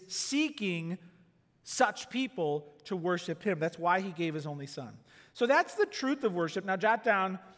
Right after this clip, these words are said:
uh, B, worship Christ in spirit. So worshiping Christ in truth. Now let's talk about worshiping Christ in spirit.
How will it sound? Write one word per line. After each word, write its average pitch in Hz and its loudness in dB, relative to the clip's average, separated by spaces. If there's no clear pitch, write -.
uh, 170 4
B, 170 0
worship 214 4
Christ 196 0
in 175 0
spirit. 165 -2
So 190 -2
worshiping 220 2
Christ 208 2
in 156 -4
truth. 269 -2
Now 214 4
let's 240 4
talk 240 2
about 208 8
worshiping 185 -4
Christ 180 -2
in 156 -4
spirit. 165 -2